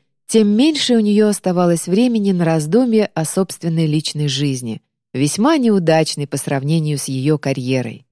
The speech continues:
В конце дня, когда полы были вымыты, столы сияли чистотой,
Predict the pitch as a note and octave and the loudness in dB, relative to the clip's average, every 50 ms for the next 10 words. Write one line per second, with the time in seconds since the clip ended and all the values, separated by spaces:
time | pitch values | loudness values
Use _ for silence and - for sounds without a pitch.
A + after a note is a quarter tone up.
0 | _ _ _ _ _ _ _ _ _ _ _ _ _ _ _ - G3 G3+ F#3+ - | _ _ _ _ _ _ _ _ _ _ _ _ _ _ _ -2 0 0 0 2
1 | - G#3 G3+ F3+ G#3 C4 D4+ D#4 - F#3 D#3 D3+ D3+ D#3+ - - E3+ E3+ E3+ E3 | 2 2 2 2 2 2 0 0 0 -2 0 0 0 0 0 0 2 2 2 2
2 | D#3 D3+ D#3 D3 D3+ D#3 D#3+ A3+ D4+ C#4+ G3+ D#3 - - A2+ A#2 - _ _ _ | 2 2 2 2 2 2 2 2 2 2 0 0 -2 -4 -6 -6 -8 _ _ _
3 | _ _ _ - - - F#3 F#3 F#3 F#3 F#3 - - F3 D#3+ E3 E3 D3+ D3 D3 | _ _ _ -12 -6 -2 2 4 4 4 2 2 0 0 2 2 2 2 2 0
4 | - - D3 - - - C3+ C3+ - A#3 C4 C#4 C4+ - | -2 -4 -6 -6 -4 -4 -6 -2 2 2 2 2 2 -2